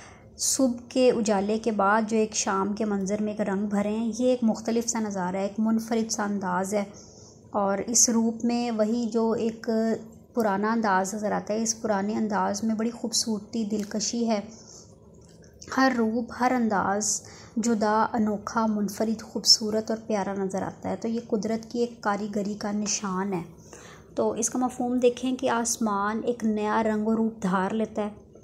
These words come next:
लेकिन इस रूप में रंगों की वही धूप और जोबा नज़र आता है जो इसका ख़ासा है, यानी जो पहले भी ये, देखिए, हर रोज़ ये मंज़र रिपीट होता है, इसीलिए वो कह रहे हैं कि ये वही रूप है, रूप की वही धूप है, यानी कि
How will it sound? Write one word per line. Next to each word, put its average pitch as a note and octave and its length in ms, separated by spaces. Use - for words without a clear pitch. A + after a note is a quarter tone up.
लेकिन A#3+ 220
इस B3+ 200
रूप A#3 260
में B3 140
रंगों G#3+ 360
की B3 100
वही A3+ 300
धूप G#3+ 480
और A3 160
जोबा G3 300
नज़र G3+ 280
आता F#3 220
है G#3+ 60
जो A3 80
इसका G#3+ 240
ख़ासा G3 440
है, G#3+ 140
यानी A3 200
जो A3+ 140
पहले A3 400
भी A#3+ 140
ये, A#3 220
देखिए, D4 280
हर B3+ 200
रोज़ A#3 440
ये A3 180
मंज़र G#3 380
रिपीट A3 460
होता G#3+ 160
है, G#3+ 40
इसीलिए A#3 240
वो A#3+ 60
कह A#3+ 120
रहे B3+ 60
हैं C4+ 100
कि C#4+ 60
ये A#3+ 100
वही A#3 260
रूप G#3 280
है, G#3 480
रूप A3 380
की A#3 60
वही A3 200
धूप G3 340
है, - 120
यानी A3+ 560
कि C#4+ 300